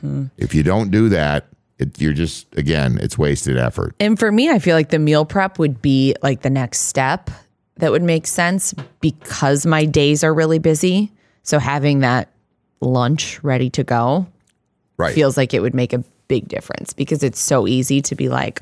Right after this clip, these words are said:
Speaker 1: "Oh, I don't have a plan for lunch. I'm gonna have Chipotle delivered."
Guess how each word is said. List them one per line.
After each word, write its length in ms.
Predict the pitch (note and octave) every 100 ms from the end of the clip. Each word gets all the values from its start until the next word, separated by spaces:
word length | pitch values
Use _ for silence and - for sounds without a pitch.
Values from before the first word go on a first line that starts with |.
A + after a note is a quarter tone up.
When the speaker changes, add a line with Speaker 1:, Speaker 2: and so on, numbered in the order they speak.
| -
Speaker 1:
"Oh, 200 | F3 E3+
I 120 | C#3
don't 160 | C#3 D3+
have 120 | C#3+
a 60 | C#3+
plan 360 | - D3 C#3+
for 140 | C3+ C#3
lunch. 400 | C#3 D3 B2 -
I'm 120 | B2+
gonna 280 | C3 A#2 - - - _ _
have 260 | - A#2+
Chipotle 480 | - - F3+ E3+ B2
delivered." 560 | - - - - -